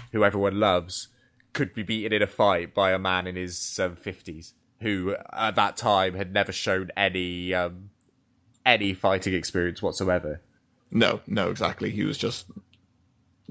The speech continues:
Speaker 2: the man in charge at that point, wasn't it? It was, it was
Speaker 1: Yeah.
Speaker 2: nothing more than that. Um, I do ha-, obviously have the, the most famous line that comes right at the end of the speech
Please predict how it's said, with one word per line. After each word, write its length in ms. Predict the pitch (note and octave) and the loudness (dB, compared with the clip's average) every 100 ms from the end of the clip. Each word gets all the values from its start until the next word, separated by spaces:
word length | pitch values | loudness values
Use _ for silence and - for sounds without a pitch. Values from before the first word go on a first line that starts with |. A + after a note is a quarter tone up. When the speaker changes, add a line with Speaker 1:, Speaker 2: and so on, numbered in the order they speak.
| G#2 F#2+ - _ - | -12 -10 -12 _ 2
Speaker 2:
the 80 | |
man 340 | G2+ G2 F#2+ F#2+ | 4 4 4 2
in 120 | F#2+ | 2
charge 600 | G#2 G#2+ G#2 G2 G#2 - | 2 2 2 2 0 -2
at 120 | F#2 F#2+ | -2 2
that 220 | F2+ - | 2 2
point, 260 | G2+ C#3+ G2+ | -2 0 0
wasn't 240 | G2+ F#2 | 2 2
it? 140 | F2+ | 0
It 60 | E2+ | 0
was, 180 | E2+ G2 | -2 0
it 60 | |
was 80 | F#2+ | 2
Speaker 1:
Yeah. 120 | F#2 | 4
Speaker 2:
nothing 220 | F2 D#2+ - | 4 0 -4
more 160 | - | -6
than 140 | F#2 F#2+ | -2 0
that. 340 | F#2+ - - - - - - - | 0 0 -8 -16 -18 -16 -8 2
Um, 560 | G#2 G#2+ G#2 G#2 G#2 - | 6 6 6 4 2 2
I 100 | G#2 | 4
do 500 | B2+ A#2+ A2 G#2 - - - - | 6 6 6 2 -2 -6 -6 -8
ha-, 240 | G#2+ G#2 - | 0 2 2
obviously 280 | G2+ - G#2 | -2 -4 -4
have 200 | G2+ - | -4 0
the, 260 | - - - | 2 2 0
the 60 | G2+ | -2
most 260 | G2 - | -2 0
famous 520 | A2+ G#2+ G2 - - | 2 4 2 -4 -4
line 540 | A2 A2 A2 G#2+ G#2 G#2 | 2 4 4 2 0 -2
that 160 | - - | -2 0
comes 200 | G#2+ G2 | 0 2
right 240 | A2 A2+ | 6 6
at 100 | G2+ G#2 | 6 4
the 100 | G#2+ | 4
end 160 | G#2+ | 4
of 80 | G#2 | 2
the 80 | G#2 | 0
speech 560 | - A2 G#2+ - - | 0 0 0 -4 -6